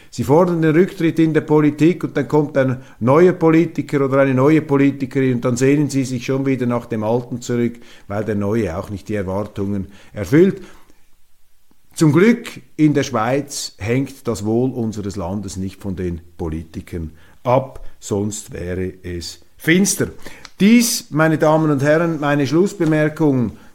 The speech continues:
des Weltwoche Daily Schweiz. Ich darf Ihnen ein wunderschönes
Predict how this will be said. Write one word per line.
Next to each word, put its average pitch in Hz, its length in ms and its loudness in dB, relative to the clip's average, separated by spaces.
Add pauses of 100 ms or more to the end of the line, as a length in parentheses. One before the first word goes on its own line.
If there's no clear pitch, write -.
(100)
des 131 420 0
Weltwoche 143 540 0
Daily 135 340 2
Schweiz. 160 640 -2
Ich 151 240 -4
darf 151 320 2
Ihnen 139 240 4
ein 123 180 0
wunderschönes 139 800 2